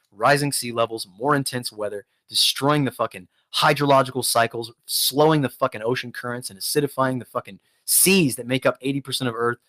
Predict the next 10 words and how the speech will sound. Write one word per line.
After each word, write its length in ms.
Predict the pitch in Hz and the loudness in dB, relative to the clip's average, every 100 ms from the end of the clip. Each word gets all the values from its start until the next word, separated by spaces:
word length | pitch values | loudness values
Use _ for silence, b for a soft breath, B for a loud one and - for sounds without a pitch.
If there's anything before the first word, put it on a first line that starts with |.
| _ _ _ | _ _ _
massacring 680 | 123 165 165 139 - 127 120 | 2 4 4 0 -2 -4 -2
biodiversity, 680 | 110 110 107 104 104 107 104 | -2 -2 -4 -8 -8 -12 -6
killing 260 | 160 156 | 0 0
the 120 | 117 95 _ - | -2 -8 _ 0
vast 320 | 139 156 - | 2 2 0
majority 340 | 127 120 113 | -4 -4 -4
of 140 | 107 107 | -4 -6
life 220 | 107 - | -8 -8
on 120 | 101 | -16
Earth 200 | 98 98 | -16 -18